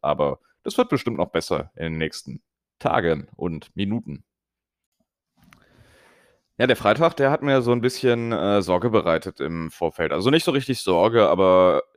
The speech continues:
eher einen gewissen Aufwand. Denn da stand ja dieses Planspiel an, diese Gruppenarbeit, in Anführungsstrichen,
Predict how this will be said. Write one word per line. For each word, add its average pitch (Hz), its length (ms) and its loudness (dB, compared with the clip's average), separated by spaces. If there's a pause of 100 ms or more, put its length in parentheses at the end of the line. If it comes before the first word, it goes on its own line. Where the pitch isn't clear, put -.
(300)
eher 107 540 2
einen 101 120 -8
gewissen 120 260 -4
Aufwand. 85 760 -4 (140)
Denn 92 680 -2
da 90 120 -2
stand 98 280 -2
ja 117 60 0
dieses 92 260 -6
Planspiel 87 680 -2
an, 90 240 -2
diese 87 640 0 (600)
Gruppenarbeit, 131 1200 0 (120)
in 92 100 -6
Anführungsstrichen, 131 760 -8